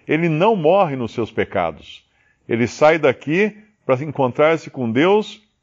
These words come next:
limpo, totalmente justificado de toda a falta, de toda a culpa, lavado pelo sangue precioso de Cristo. Mas eles aqui morreriam nos seus pecados, e depois que morre no pecado, não tem, não tem o que fazer.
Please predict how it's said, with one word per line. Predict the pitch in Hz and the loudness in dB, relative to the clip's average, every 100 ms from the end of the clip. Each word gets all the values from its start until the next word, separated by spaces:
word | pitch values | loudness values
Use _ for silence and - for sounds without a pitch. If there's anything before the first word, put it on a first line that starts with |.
| _ _ _ _ 135 | _ _ _ _ -4
limpo, | 143 226 254 - 95 | 0 0 0 -6 -6
totalmente | - 180 185 202 170 208 208 | -2 -2 0 -2 -2 -4 -2
justificado | 165 233 - 202 - 156 151 151 170 226 220 _ _ _ _ | -2 -2 -2 -4 -2 -2 2 2 2 -6 -14 _ _ _ _
de | 127 | -10
toda | 131 180 170 | -4 0 0
a | 147 | 0
falta, | - 165 185 139 | 0 0 0 -4
de | |
toda | 120 147 120 | -2 0 0
a | |
culpa, | - 135 160 190 180 _ _ _ | 0 -4 -2 -2 -4 _ _ _
lavado | 120 131 107 110 190 185 | 0 2 2 2 2 2
pelo | 175 147 135 | -2 -2 -2
sangue | - 156 151 | -2 -2 -2
precioso | - 135 - 151 151 143 | -2 -2 0 2 2 0
de | |
Cristo. | 147 127 120 139 | -2 2 0 0
Mas | 143 117 | 0 2
eles | 190 196 | 2 2
aqui | 147 - 180 220 - - _ - | 0 0 -2 -2 -4 -20 _ -2
morreriam | 143 220 196 135 226 | 4 8 8 6 2
nos | 247 - | 0 2
seus | 151 | 0
pecados, | - 127 131 117 127 | 2 0 4 2 2
e | |
depois | 156 - 214 | -4 0 0
que | - | -2
morre | 247 214 202 | -4 -2 0
no | |
pecado, | 170 147 175 196 | 0 0 0 -2
não | 262 262 | -2 -4
tem, | 240 | -2
não | 285 226 180 | 0 0 -2
tem | 160 | -4
o | 277 | -8
que | - | -2
fazer. | 190 127 95 - | -2 0 -2 -4